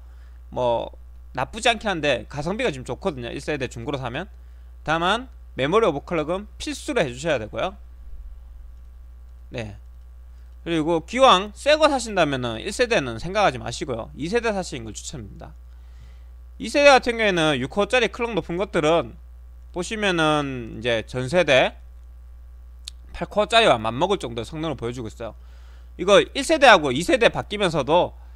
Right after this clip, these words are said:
거의 코어당 성능이 십오 프로에서 이십 프로 정도 상승을 했어요,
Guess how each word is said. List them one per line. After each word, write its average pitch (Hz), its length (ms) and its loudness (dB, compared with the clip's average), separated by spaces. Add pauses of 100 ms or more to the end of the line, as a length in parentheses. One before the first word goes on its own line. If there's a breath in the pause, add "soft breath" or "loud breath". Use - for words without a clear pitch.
(220 soft breath)
거의 160 840 6 (220)
코어당 165 880 4
성능이 147 680 -4 (420)
십오 240 320 -4
프로에서 196 280 0
이십 160 300 -6
프로 170 180 -6
정도 110 160 -8
상승을 185 560 -10
했어요, 107 300 -12